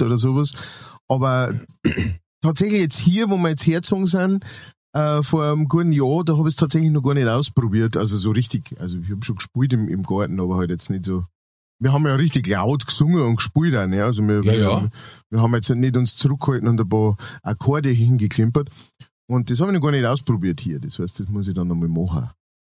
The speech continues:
Speaker 1: Aber es hat, es hat, wie gesagt, es hat total Spaß gemacht. Es hat mir auch, mir hat's, es, äh,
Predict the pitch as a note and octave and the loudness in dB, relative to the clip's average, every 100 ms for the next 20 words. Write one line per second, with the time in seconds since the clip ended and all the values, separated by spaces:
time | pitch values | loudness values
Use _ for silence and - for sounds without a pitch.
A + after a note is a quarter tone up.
0 | _ A2+ C3 C3 C#3 F3 - C#3 C3+ D#3+ | _ -2 -2 0 0 0 0 0 2 2
1 | C#3 E3+ C#3 C#3+ A2+ A#2+ C3 A#2 G2+ A2+ | 2 0 2 -2 0 0 0 -2 -2 0
2 | A#2 - A#2 B2+ B2+ B2+ B2 B2 A2 A#2 | 0 0 0 0 0 0 2 0 2 2
3 | A2+ A#2 - - C#3+ D3 B2 - B2 B2 | 0 -2 -10 -8 0 0 0 -2 -2 -2
4 | - B2+ | 0 0